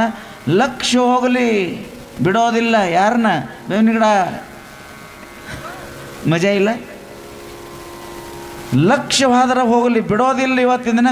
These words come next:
ಬೆಂಗಳೂರಿಗೆ ಹೋಗಲಿ, ದಿಲ್ಲಿಗೆ ಹೋಗಲಿ, ಕರೆ ಬಿಡೋದಿಲ್ಲ ಬೇವಿನ ಗಿಡ." ಮೂವತ್ತು ವರ್ಷನಾಗ ಇಂಥವ್ ನೂರು ಗಿಡ ಬರ್ತಿದ್ವು.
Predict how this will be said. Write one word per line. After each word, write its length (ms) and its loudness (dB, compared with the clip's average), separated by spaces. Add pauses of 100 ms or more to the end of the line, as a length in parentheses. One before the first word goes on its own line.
ಬೆಂಗಳೂರಿಗೆ 520 2
ಹೋಗಲಿ, 400 0
ದಿಲ್ಲಿಗೆ 300 0
ಹೋಗಲಿ, 340 2
ಕರೆ 640 0
ಬಿಡೋದಿಲ್ಲ 480 2
ಬೇವಿನ 380 2
ಗಿಡ." 100 2 (1800)
ಮೂವತ್ತು 500 2
ವರ್ಷನಾಗ 380 0
ಇಂಥವ್ 360 0
ನೂರು 300 2
ಗಿಡ 120 2
ಬರ್ತಿದ್ವು. 840 -2